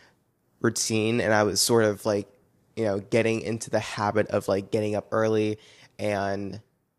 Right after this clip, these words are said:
just doing shit on time and just being more organized, uh, like, you know, organizing my room, like, organizing my bathroom, my closet, whatever. And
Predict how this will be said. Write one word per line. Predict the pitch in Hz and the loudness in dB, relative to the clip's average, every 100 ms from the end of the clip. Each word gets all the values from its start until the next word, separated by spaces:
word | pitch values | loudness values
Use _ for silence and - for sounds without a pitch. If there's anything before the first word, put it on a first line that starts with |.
| _ _ _ _ - | _ _ _ _ -8
just | 113 107 - | -4 -2 -4
doing | 120 110 | -2 -2
shit | 110 - - | -2 -6 -8
on | 101 | -8
time | 101 - 101 101 117 151 - - - - | -10 -12 -6 -4 -4 -6 -12 -20 -20 -10
and | 107 104 104 101 104 - | -4 -2 -2 -6 -8 -10
just | 110 - - | -8 -8 -8
being | 113 110 | -6 -6
more | 110 107 - _ | -4 -6 -8 _
organized, | 117 117 110 117 113 110 110 110 110 - - _ | -2 -2 -2 -2 0 0 -2 -2 -2 -4 -4 _
uh, | 104 101 - | -10 -8 -4
like, | 110 104 | -4 -4
you | 117 | -4
know, | 104 | -4
organizing | 82 110 107 107 104 | -2 -2 -2 -4 -4
my | 101 98 | -6 -2
room, | 190 196 185 | 0 2 2
like, | 147 - | 0 0
organizing | 120 113 113 113 104 107 107 104 - - | 0 0 -2 -2 -2 -4 -6 -10 -16 -18
my | - 104 | -10 -6
bathroom, | - 160 160 151 151 147 139 | 0 2 0 -2 -4 -2 -2
my | 110 | -6
closet, | - 156 151 139 139 135 _ _ _ _ _ _ _ _ | -4 -2 -2 0 -2 -2 _ _ _ _ _ _ _ _
whatever. | 123 131 120 120 | 2 4 4 4
And | - 117 | 2 0